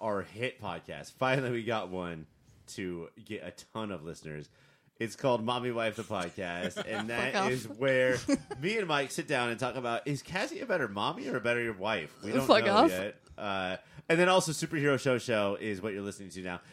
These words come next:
Speaker 1: And Movie of the Year is where we decide what is the single greatest movie of any given year. And then also The Unnatural Twenties is a show where Cassie, Caitlin,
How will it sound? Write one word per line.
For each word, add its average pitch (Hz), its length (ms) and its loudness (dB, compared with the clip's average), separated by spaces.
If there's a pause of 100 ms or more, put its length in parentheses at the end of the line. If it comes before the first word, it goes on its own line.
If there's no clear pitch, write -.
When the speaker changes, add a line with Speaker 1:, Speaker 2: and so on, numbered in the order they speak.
(200)
Speaker 1:
And 131 220 4
Movie 151 240 0
of 139 100 -2
the 135 80 -8
Year 113 580 -4 (200)
is 113 200 -6
where 117 160 2
we 120 160 -4
decide 85 580 -6
what 107 180 -4
is 110 120 -8
the 90 80 -12
single 139 300 -8
greatest 107 420 -8
movie 76 260 -10
of 71 120 -12
any 87 140 -8
given 78 220 -10
year. 64 240 -14 (720)
And 117 180 -2
then 127 120 2
also 131 280 4
The 113 160 0
Unnatural 113 420 -2
Twenties 85 800 -8 (480)
is 110 120 -6
a 113 60 -2
show 92 340 0
where 92 300 -4
Cassie, 117 420 -8 (220)
Caitlin, 95 320 -4